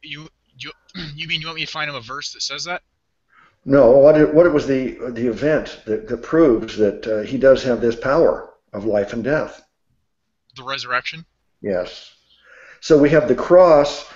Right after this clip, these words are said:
Speaker 2: is, is what paves the way so that we can have eternal life because he's paid for our sins.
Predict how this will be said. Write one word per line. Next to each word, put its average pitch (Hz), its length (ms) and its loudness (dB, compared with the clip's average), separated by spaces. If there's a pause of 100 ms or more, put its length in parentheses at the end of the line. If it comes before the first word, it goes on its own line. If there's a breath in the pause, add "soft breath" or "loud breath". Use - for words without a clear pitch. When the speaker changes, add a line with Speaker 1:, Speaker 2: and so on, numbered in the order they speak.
(180 loud breath)
Speaker 2:
is, 127 260 -4
is 123 300 -6
what 143 200 4
paves 151 320 -2
the 123 100 0
way 127 340 0
so 123 220 -2
that 113 220 -2
we 135 120 -6
can 123 220 -6
have 143 240 -2
eternal 113 340 -4
life 104 240 -4
because 117 240 -8
he's 113 140 -14
paid 135 280 -6
for 107 160 0
our 92 80 0
sins. 117 760 -6